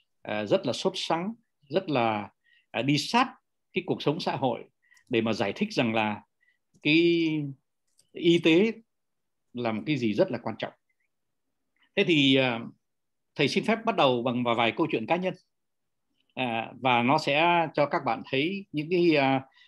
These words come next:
những cái điều mà các bạn có thể không đoán được ra. À, cái năm một nghìn chín trăm chín mươi tám đó, thì thầy, à, mới bắt đầu làm việc ở xứ Mã Lai, nhưng mà, à, ông thủ tướng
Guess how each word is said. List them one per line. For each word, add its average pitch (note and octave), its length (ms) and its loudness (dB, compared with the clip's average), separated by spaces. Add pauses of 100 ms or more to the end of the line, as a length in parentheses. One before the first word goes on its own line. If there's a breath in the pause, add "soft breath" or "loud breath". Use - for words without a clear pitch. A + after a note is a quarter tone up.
(100)
những D3+ 120 0
cái F#3 80 4
điều B2+ 220 4
mà A2+ 200 0
các D#3 140 -6
bạn G#2 180 0
có D3 100 -8
thể G2 100 -6
không C#3+ 200 -2
đoán C#3+ 260 2
được A#2 100 -4 (220)
ra. B2 220 -4 (1040 soft breath)
À, C#3+ 300 -2
cái G#3+ 100 0
năm G#3 160 0
một D#3+ 80 -2
nghìn A#2+ 500 -2 (360)
chín - 160 -8
trăm D3 260 -2 (840)
chín D#3+ 220 0
mươi C3+ 480 4 (140)
tám C3+ 220 0
đó, F3+ 100 -10 (100)
thì A#2 120 2 (100)
thầy, A2 240 0
à, G#2 240 -4 (340)
mới D3 100 -4
bắt E3+ 180 -2
đầu B2+ 140 4
làm A2+ 200 2
việc A2 180 2
ở G#2+ 140 -2
xứ D3 200 -2
Mã D3+ 180 -4
Lai, C#3 320 0
nhưng C#3+ 180 -2
mà, A2+ 280 -2 (540 loud breath)
à, A#2 180 -2
ông D3 380 2 (160)
thủ G#2+ 200 -4
tướng D3+ 280 2